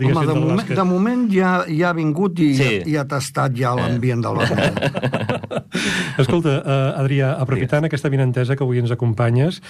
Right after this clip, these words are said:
Speaker 1: eh, quines han estat per tu les claus que, mm, eh, han definit aquesta gran temporada que ha fet el sènior B?
Speaker 3: Doncs mira, principalment, per mi la clau ha sigut l'Albert, l'Albert Ortega. Hem sapigut entendre el seu joc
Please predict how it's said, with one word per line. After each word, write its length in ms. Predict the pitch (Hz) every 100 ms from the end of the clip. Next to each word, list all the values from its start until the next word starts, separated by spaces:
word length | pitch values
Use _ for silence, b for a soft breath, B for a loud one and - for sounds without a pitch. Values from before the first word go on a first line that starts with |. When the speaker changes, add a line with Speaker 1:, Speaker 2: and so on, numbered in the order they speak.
| B B
Speaker 1:
eh, 120 | 196
quines 280 | 143 180 180
han 100 | 170
estat 260 | 139 151 139
per 160 | - 127
tu 280 | 139 117 113
les 180 | 113 110
claus 580 | - 131 120 117 113 - 165 -
que, 160 | 123 117 113 110
mm, 380 | 110 110 107 107 104 104 B B B -
eh, 120 | 143
han 160 | - 143
definit 360 | 135 143 135
aquesta 280 | 127 131 -
gran 240 | 123 135 131
temporada 560 | 127 120 123 117 104
que 80 | 104
ha 40 | 110
fet 160 | 113
el 80 | 107
sènior 360 | 101 110 104 95
B? 160 | 92 92 B B B B B
Speaker 3:
Doncs 420 | 101 104 104 104 -
mira, 240 | 110 95
principalment, 800 | 85 101 104 98 123 120 147 135 - - -
per 200 | 95 92
mi 120 | 104
la 140 | 110 101
clau 440 | 104 123 165 139 -
ha 100 | 98
sigut 280 | 98 87 82
l'Albert, 500 | 82 73 71 - - - _ - -
l'Albert 320 | 82 85 87
Ortega. 480 | 85 80 73 - - B B B B B B
Hem 180 | 101 101
sapigut 440 | 107 95 92 85
entendre 380 | 90 85 90 87
el 60 |
seu 180 | 85 85
joc 380 | 82 110 160 170